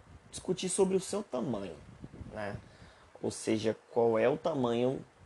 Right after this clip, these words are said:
vamos dizer assim, do átomo, do,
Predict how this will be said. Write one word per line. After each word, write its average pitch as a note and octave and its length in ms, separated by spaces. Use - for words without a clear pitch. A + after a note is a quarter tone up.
vamos A2+ 160
dizer A2+ 120
assim, G#2+ 300
do A2 260
átomo, B2 380
do, G#2 440